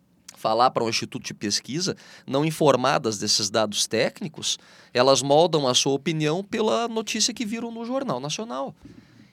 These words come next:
Então, essa é a questão. Por isso, nesse momento, parece haver um embate entre a comunidade jurídica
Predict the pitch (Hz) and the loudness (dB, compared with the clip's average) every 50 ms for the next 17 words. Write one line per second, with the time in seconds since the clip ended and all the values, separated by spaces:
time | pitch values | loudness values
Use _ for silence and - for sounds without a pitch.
0 | _ - - 113 - 175 202 208 - 156 175 220 247 - - - 214 202 - 127 | _ -14 -14 -4 0 2 2 2 4 4 4 6 4 4 2 2 -2 -2 -2 -4
1 | - - 127 110 107 - 135 160 165 - - 185 190 - 202 175 165 165 175 - | -2 -2 -4 -6 -4 -6 -4 -2 -4 -4 -4 -2 -4 -4 -4 -4 -6 -8 -10 -6
2 | - - 180 165 180 180 - - 180 156 160 165 170 170 170 165 156 147 156 170 | -2 -2 0 2 2 2 2 0 0 -2 -2 -4 -4 -6 -8 -6 -2 0 0 0
3 | 202 202 - 135 110 104 120 - - 120 120 117 117 117 113 120 117 117 123 123 | 0 -2 -6 -8 -8 -8 -10 -10 -10 -8 -8 -8 -4 -2 -2 -4 -2 -4 -6 -6
4 | 120 127 160 170 - - - 107 | -4 -4 -6 -8 -8 -8 -8 -8